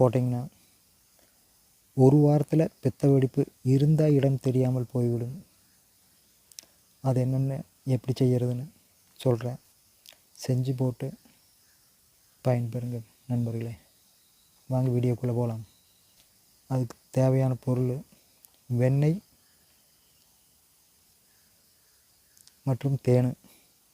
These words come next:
என்ன பண்ணுங்கன்னா, வெண்ணெயும் தேனையும் தலா ஒரு ஸ்பூன் அளவு எடுத்துக்கோங்க. சுட்ட சுண்ணாம்பையும் எடுத்துக்கோங்க.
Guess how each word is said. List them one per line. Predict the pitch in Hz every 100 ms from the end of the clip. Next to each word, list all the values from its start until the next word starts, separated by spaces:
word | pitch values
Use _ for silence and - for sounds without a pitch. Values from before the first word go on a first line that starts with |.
| _ - _ _ _ _ _ _ _ _
என்ன | 127 131
பண்ணுங்கன்னா, | 131 127 127 123 190 - 117
வெண்ணெயும் | 123 127 143 143 147 151
தேனையும் | 131 127 127 127 151 _ _ _
தலா | 127 131 147 -
ஒரு | 135 127
ஸ்பூன் | - 139 135
அளவு | 131 131
எடுத்துக்கோங்க. | 117 - - 123 120 135 180
சுட்ட | - 131 - 151 147
சுண்ணாம்பையும் | - 135 135 131 131 131 190 _ _ _ - _ _ -
எடுத்துக்கோங்க. | 123 113 - 123 117 139